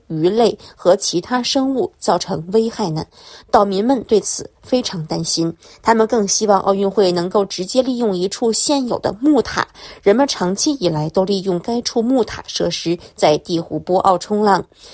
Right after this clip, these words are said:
岛民们的这一请愿书已经获得了超过十六万个支持者的签名。但是艾斯唐盖表示，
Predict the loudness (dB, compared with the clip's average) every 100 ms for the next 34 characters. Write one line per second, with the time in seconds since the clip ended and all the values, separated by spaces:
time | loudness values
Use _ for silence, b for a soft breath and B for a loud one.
0 | B B 2 4 4 2 0 2 2 0
1 | -2 -2 2 0 0 0 0 -2 -4 -4
2 | 0 2 2 4 2 2 2 2 2 0
3 | -2 -2 0 2 2 2 -2 -4 -8 -4
4 | -4 -4 -4 -4 -2 -4 -4 -4 -2 -2
5 | -4 -4 -8 B B B B B 2 2
6 | 2 2 2 -2 -2 0 2 2 0 0
7 | -2